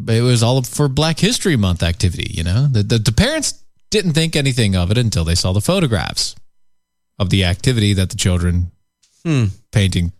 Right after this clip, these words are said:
Speaker 1: paper plates black and then putting them on, up on their faces.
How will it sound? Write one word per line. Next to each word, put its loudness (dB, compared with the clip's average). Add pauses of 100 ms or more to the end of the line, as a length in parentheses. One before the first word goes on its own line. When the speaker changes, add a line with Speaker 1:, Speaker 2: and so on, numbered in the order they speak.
Speaker 1:
paper 2 (460)
plates 0 (220)
black 0
and 2
then 2
putting 0
them 2
on, 2 (160)
up -2
on 2
their -6
faces. -2